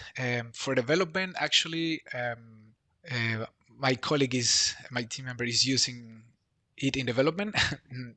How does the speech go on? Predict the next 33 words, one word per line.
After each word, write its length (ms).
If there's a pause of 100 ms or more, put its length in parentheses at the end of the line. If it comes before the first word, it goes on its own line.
no 240
idea 260
how 360
his 260
experience 420
was. 160
I 140
think, 260 (240)
I 60
think 180
he 80
just 340
got 160
it 80
running 280
in, 80
like, 160
a 40
day. 200 (720)
Um, 400 (240)
but 340 (200)
no, 180
for 160
development, 580
I, 380 (580)
I 200
was 580 (140)
pretty 220
happy 360
using 380
just 320 (180)
A 300
S 540